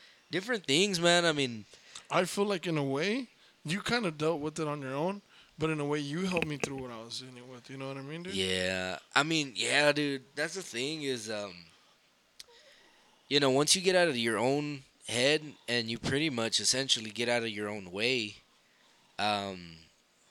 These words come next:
Speaker 1: you know, you start figuring things out on your own. You start, you know, knowing how to, I mean, you just grow up, man. I mean, um, you know, there's a great philosopher that said that, um,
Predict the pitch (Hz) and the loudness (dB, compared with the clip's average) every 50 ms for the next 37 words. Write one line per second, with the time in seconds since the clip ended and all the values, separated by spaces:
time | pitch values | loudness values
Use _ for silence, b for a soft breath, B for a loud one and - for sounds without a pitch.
0 | _ - 113 120 117 113 110 107 110 113 - - 139 131 131 123 - _ - - | _ -8 -6 -6 -4 -4 -4 -2 0 0 0 2 2 2 0 0 -2 _ -6 -6
1 | 123 117 120 120 120 113 - 117 113 113 110 113 113 110 113 110 107 107 104 104 | -4 -4 -4 -8 -10 -10 -12 -12 -10 -6 -4 -4 -4 -4 -4 -8 -10 -10 -10 -10
2 | 107 110 107 104 107 104 98 98 101 101 - - - 107 107 110 107 104 107 - | -10 -10 -10 -10 -12 -14 -14 -12 -8 -6 -4 -4 -4 -4 -4 -4 -4 -4 -4 -6
3 | - - - 110 110 107 95 95 95 87 - B B B B B B B B B | -10 -10 -10 -8 -6 -6 -6 -8 -8 -12 -16 B B B B B B B B B
4 | B - 98 104 110 120 123 120 107 107 117 110 107 107 104 98 92 85 - B | B -6 -4 -2 -2 0 -2 -2 -2 0 0 0 0 0 -2 -4 -6 -8 -14 B
5 | B B B B B B B - 92 101 104 107 104 98 95 92 95 113 123 151 | B B B B B B B -12 -10 -10 -8 -8 -10 -10 -12 -12 -8 -4 -2 0
6 | 180 170 - 185 180 170 107 92 - - 120 156 156 135 98 90 107 110 117 120 | 0 0 0 0 -2 -2 -2 -4 -4 -2 -2 0 -2 -2 -4 -6 -8 -6 -6 -6
7 | 117 113 110 110 107 104 101 95 B B B B B B B B B B B B | -6 -6 -6 -8 -8 -10 -12 -18 B B B B B B B B B B B B
8 | B B B - 110 110 107 104 104 101 92 87 78 76 - _ - 139 139 135 | B B B 0 2 2 2 2 0 -2 -6 -8 -12 -16 -12 _ 0 2 2 4
9 | 127 123 123 117 127 113 131 135 131 117 - - 110 101 98 123 139 - 113 - | 2 0 0 -2 -4 -2 -2 -4 -4 -4 -8 -10 -6 -4 -4 -2 -2 -2 -4 -4
10 | - - 117 104 104 101 95 - - 104 104 104 107 107 104 101 98 - - - | -6 -6 -6 -4 -4 -4 -2 -2 -2 -2 -2 -2 -2 -4 -6 -10 -14 -20 -20 -14
11 | 90 98 98 98 98 95 95 90 80 - _ _ - 92 98 95 92 90 90 87 | -8 -6 -4 -4 -4 -4 -6 -6 -8 -10 _ _ -10 -8 -8 -8 -8 -8 -10 -12
12 | 85 85 82 | -14 -16 -18